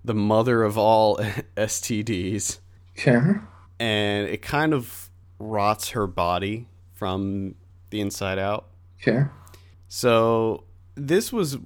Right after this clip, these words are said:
Speaker 1: had to be one of the most frustrating movies I've seen all year. So this girl has a one-night stand with a guy at a party. She gets drugged. She gets date raped, basically. And
Speaker 2: I was, I was gonna say, that's not a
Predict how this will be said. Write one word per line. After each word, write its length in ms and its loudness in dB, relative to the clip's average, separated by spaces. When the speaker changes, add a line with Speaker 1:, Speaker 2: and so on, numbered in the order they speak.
Speaker 1:
had 440 2
to 120 -4
be 640 0
one 420 0
of 140 -2
the 100 0
most 480 -2
frustrating 1160 -2
movies 520 -4
I've 180 -4
seen 260 -4
all 180 -2
year. 320 -12
So 180 -6
this 220 -2
girl 600 2
has 240 0
a 40 -4
one-night 520 2
stand 720 -2
with 440 -6
a 80 -6
guy 200 2
at 60 0
a 60 -4
party. 400 -4
She 160 -6
gets 340 -2
drugged. 600 -4
She 240 -8
gets 180 -4
date 280 -2
raped, 380 -14
basically. 640 -10
And 500 2
Speaker 2:
I 80 8
was, 280 6
I 80 8
was 180 6
gonna 200 6
say, 140 4
that's 320 0
not 160 6
a 60 6